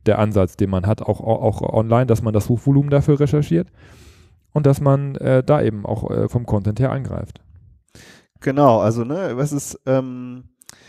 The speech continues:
Speaker 2: wir, wir drehen das eben immer um, ne? Wir fragen uns, wo steht der Kunde? Nach
Speaker 1: Ja.
Speaker 2: was, nach, äh, nach welchem Problem könnte der Kunde suchen?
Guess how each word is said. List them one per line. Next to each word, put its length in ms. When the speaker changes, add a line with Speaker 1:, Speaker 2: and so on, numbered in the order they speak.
Speaker 2:
wir, 480
wir 240
drehen 280
das 160
eben 240
immer 260
um, 240
ne? 220
Wir 120
fragen 320
uns, 340
wo 320
steht 460
der 120
Kunde? 520
Nach 180
Speaker 1:
Ja. 80
Speaker 2:
was, 320
nach, 280
äh, 180
nach 180
welchem 400
Problem 640
könnte 300
der 300
Kunde 540
suchen? 720